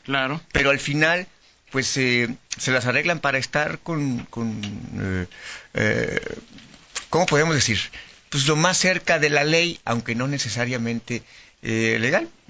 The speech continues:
Speaker 1: Claro.
Speaker 2: Hablaremos en su momento, ya se ha hablado de, del tema de, de City Park, City Center, y todos estos proyectos que se han construido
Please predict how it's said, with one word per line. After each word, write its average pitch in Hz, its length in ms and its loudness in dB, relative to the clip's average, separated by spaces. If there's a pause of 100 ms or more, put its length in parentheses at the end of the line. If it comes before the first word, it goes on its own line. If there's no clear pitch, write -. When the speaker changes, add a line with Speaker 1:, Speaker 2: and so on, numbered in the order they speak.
(260)
Speaker 1:
Claro. 135 420 0
Speaker 2:
Hablaremos 110 460 2
en 101 60 0
su 107 100 -2
momento, 120 240 2
ya 113 60 2
se 120 100 0
ha - 20 4
hablado 113 240 2
de, 95 160 0 (320)
del 90 160 -2
tema 107 240 2
de, 92 80 0 (160)
de 87 500 0 (280)
City 113 300 -2
Park, 110 340 0
City 113 260 0
Center, 117 500 2 (460)
y 120 280 6
todos 185 340 4
estos 196 220 -2
proyectos 160 420 0
que 131 120 2
se 143 120 2
han 151 100 0
construido 123 680 2